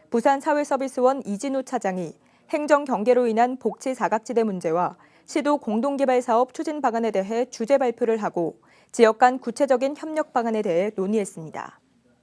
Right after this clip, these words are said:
대한민국 시도의회 운영위원장 협의회 정기회가 어제 울산 동구 에이치디 현대중공업 영빈관에서 열렸습니다. 어제 정기회에서는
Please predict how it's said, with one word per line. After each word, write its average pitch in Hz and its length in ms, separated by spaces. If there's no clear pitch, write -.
대한민국 294 580
시도의회 330 600
운영위원장 262 800
협의회 262 380
정기회가 196 760
어제 226 280
울산 247 360
동구 254 400
에이치디 233 440
현대중공업 277 840
영빈관에서 220 760
열렸습니다. 170 760
어제 226 300
정기회에서는 233 880